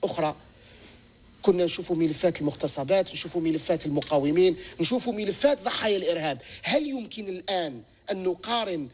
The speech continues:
ملفات ضحايا الإرهاب وعددهم، يعني، آه، الكبير والكبير جدًا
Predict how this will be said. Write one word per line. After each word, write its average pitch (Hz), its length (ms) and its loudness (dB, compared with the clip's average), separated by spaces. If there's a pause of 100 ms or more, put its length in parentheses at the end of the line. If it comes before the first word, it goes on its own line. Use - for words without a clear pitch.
(220)
ملفات 185 580 0
ضحايا 196 400 0
الإرهاب 151 460 -2 (500)
وعددهم، 180 880 0
يعني، 165 400 0
آه، 147 560 2
الكبير 165 520 0
والكبير 175 480 2
جدًا 147 420 -2